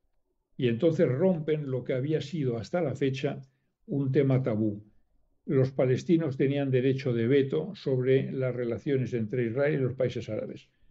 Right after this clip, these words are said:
Cuando eso se rompe, los palestinos, como digo, quedan a los pies de los caballos. Y cuando ahora se plantea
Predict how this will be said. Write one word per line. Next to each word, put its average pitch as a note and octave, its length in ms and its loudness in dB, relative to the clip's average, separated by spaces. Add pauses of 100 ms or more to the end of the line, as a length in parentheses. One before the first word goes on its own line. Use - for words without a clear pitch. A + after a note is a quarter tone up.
(200)
Cuando B2+ 300 4
eso G3+ 180 4
se F3+ 120 4
rompe, D#3 440 2
los D#3 200 -8
palestinos, C3 540 -4
como B2 180 -4
digo, B2+ 240 2
quedan B2 260 2
a - 20 -2
los A2+ 120 -2
pies A2 160 -2
de A2 60 -2
los G#2+ 120 -6
caballos. A2+ 460 -8 (360)
Y F3+ 120 0
cuando C#3 340 6
ahora F3+ 200 6
se C#3+ 140 0
plantea C3 640 -2